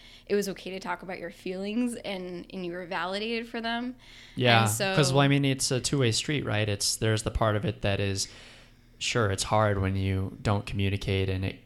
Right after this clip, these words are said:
Speaker 2: comes out in one big moment, but also, you know, uh, why weren't you communicating? It might go back even further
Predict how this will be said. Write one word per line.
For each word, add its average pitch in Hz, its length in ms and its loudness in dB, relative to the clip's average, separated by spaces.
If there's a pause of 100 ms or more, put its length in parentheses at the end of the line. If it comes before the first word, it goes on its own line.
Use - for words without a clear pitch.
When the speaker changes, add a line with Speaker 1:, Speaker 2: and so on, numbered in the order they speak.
(140)
Speaker 2:
comes 104 260 0
out 98 160 4
in 95 80 0
one 95 160 -2
big 98 180 -2
moment, 98 340 -2
but 110 140 4
also, 107 460 2
you 110 160 2
know, 110 280 0
uh, - 160 -4
why 110 320 6
weren't 107 220 0
you 104 80 2
communicating? 101 680 0
It 98 120 -2
might 107 200 2
go 107 100 2
back 98 260 0
even 98 240 0
further 98 480 2